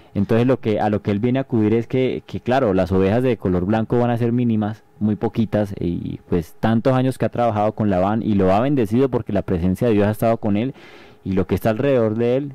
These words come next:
y en este caso Labán, ha sido bendecido. Pero pues él va a terminar con los brazos cruzados prácticamente.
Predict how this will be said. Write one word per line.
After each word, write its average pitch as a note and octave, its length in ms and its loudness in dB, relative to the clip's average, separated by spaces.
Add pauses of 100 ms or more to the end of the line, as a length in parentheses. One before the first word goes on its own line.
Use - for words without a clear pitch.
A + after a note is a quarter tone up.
y F2+ 160 -6
en F2 60 0
este G2+ 180 -2
caso A#2+ 240 0
Labán, B2 280 0
ha A#2 80 -4
sido G#2+ 180 0
bendecido. G#2+ 460 -2 (420)
Pero A#2+ 220 0
pues G2+ 220 0
él G2+ 140 0
va A2+ 60 2
a A2+ 40 0
terminar B2 360 0
con B2+ 120 0
los B2 100 2
brazos G#2+ 280 -2
cruzados B2 460 -4
prácticamente. A2 680 -4